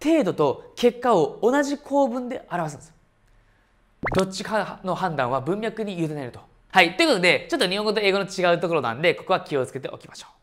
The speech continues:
いですか？はい。じゃあ次いきますね。「She was so beautiful as to become a model」。はい。これも実は今のenough toと同じ意味になります。ただね、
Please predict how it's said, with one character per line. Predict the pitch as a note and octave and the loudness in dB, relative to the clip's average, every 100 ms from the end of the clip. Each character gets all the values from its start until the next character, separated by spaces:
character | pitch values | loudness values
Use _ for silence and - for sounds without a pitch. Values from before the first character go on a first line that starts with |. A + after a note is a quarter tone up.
| _ _ _ | _ _ _
い | |
で | - | -8
す | D#3 | -2
か？ | G3+ - - - | -2 -2 -8 8
は | A#3+ | 8
い。 | G#3+ - | 8 4
じ | |
ゃ | G#3 | -2
あ | |
次 | F#3 | 0
い | |
き | D#3+ | 0
ま | |
す | B2+ | 0
ね。 | D3 A#3+ - - | -2 -2 -8 -8
「She | - D#4 | 0 2
was | C#4 | 2
so | A3+ - A#3+ C4 E3+ | 0 4 6 6 2
beautiful | A3+ G3 E3 C3 A2 - | 0 0 0 0 -2 -4
as | D#3+ E3 - | -2 -2 0
to | F#3 E3+ | -2 -2
become | C3+ C#3 | -2 -2
a | F#3 | -2
model」。 | E3 E3 A#2+ - - _ _ _ - | -4 -6 -6 -8 -18 _ _ _ 4
は | A3 | 4
い。 | G#3+ | 6
こ | - | 4
れ | G#4+ | 4
も | G4+ | 4
実 | G4 G4 | 2 2
は | |
今 | D#4 F#4+ | 4 2
の | C#4+ | 0
enough | - A#3 D4+ D4+ | -2 0 0 0
to | F4+ B3 | 0 2
と | A3 F#3+ - - - | 4 2 2 -10 -4
同 | D#4 F4 F4+ | 0 2 2
じ | E4 | 0
意 | E4 - | -6 -8
味 | D#4 | -6
に | C#4+ D#4+ - | -6 -8 -8
な | C#3+ | -8
り | |
ま | A#2+ | -8
す。 | - - _ _ _ _ _ _ _ | -12 -14 _ _ _ _ _ _ _
た | - | 2
だ | C#4 | 2
ね、 | E3+ C3 - | 2 -6 -8